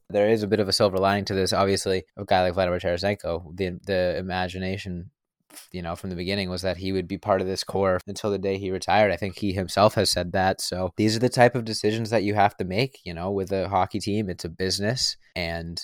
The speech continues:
he has faced some really unfortunate luck in these past few years, and it would be devastating if that bad luck led to him getting dealt to another team. But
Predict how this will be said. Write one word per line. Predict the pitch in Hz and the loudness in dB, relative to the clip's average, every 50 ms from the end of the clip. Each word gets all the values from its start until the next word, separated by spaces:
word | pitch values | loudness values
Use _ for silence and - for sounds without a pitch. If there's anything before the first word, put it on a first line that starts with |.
| - _ _ | -14 _ _
he | - - 104 101 98 | -4 -2 0 0 0
has | 95 104 98 92 92 92 90 90 - | 2 4 6 6 6 4 2 0 -4
faced | - - 95 90 87 - - | -4 -2 -2 -2 -2 -2 -4
some | - 101 90 85 | -6 -6 -6 -4
really | 90 92 92 95 101 | -4 -2 -2 -2 -2
unfortunate | 90 87 90 - - 90 92 - - 87 85 82 | -4 -6 -8 -6 -6 -6 -6 -6 -8 -10 -10 -6
luck | 80 85 92 98 - | -4 -2 -2 -2 -4
in | 104 98 | -6 -8
these | 95 92 - | -6 -8 -8
past | - - 92 95 95 - - | -6 -4 -2 -2 -2 -4 -4
few | 92 87 | -6 -6
years, | 82 82 85 95 104 104 | -6 -6 -4 -4 -4 -4
and | 107 98 | -4 -6
it | 95 85 65 | -6 -6 -6
would | 90 92 - | -8 -8 -8
be | - 90 85 85 85 85 85 - - - - | -8 -8 -8 -6 -6 -8 -8 -10 -12 -14 -14
devastating | - 82 85 87 87 - - 98 95 98 101 104 90 | -10 -10 -10 -8 -8 -8 -4 -4 -2 -2 -2 -4 -6
if | 82 87 - - | -8 -10 -8 -6
that | 92 92 87 - - | -4 -4 -4 -4 -2
bad | 98 92 90 90 87 | -2 -2 -2 -2 -2
luck | 90 87 95 98 - | -4 -4 -4 -4 -4
led | 98 90 87 87 92 | -4 -6 -4 -6 -6
to | 85 | -8
him | 87 95 87 90 | -8 -8 -8 -8
getting | 87 90 87 90 90 90 | -8 -8 -8 -8 -8 -8
dealt | - 85 87 92 90 - | -6 -4 -4 -4 -4 -6
to | - 101 | -6 -6
another | 98 92 90 87 85 85 | -4 -4 -4 -6 -8 -10
team. | - - - 95 98 107 117 110 | -10 -8 -6 -4 -2 -2 -2 0
But | 98 101 95 92 | 0 2 2 2